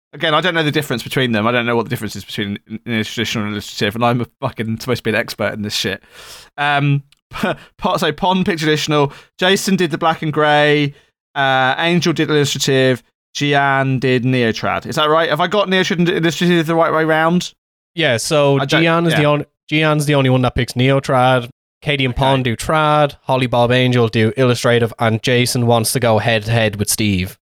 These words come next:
Speaker 1: Okay. I mean, again, none of that makes any sense to me. <laughs> Sorry, I'm quite
Speaker 2: Yeah.
Speaker 1: salty today.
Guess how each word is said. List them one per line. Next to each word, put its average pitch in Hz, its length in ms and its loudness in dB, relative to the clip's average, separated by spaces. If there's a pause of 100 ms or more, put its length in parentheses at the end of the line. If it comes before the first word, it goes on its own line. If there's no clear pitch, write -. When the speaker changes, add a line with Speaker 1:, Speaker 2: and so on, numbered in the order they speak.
(100)
Speaker 1:
Okay. 98 260 -16 (300)
I 117 80 -16
mean, 117 400 -8 (420)
again, 110 520 -4 (500)
none 123 220 -8
of 110 80 -8
that 101 120 -6
makes 107 220 -10
any 95 160 -12
sense 92 300 -16
to - 120 -20
me. 95 180 -14 (440)
<laughs> - 60 -14 (1400)
Sorry, 151 280 0 (140)
I'm 202 140 -4
quite 170 180 -2
Speaker 2:
Yeah. 131 120 2
Speaker 1:
salty 233 340 2
today. 113 400 -4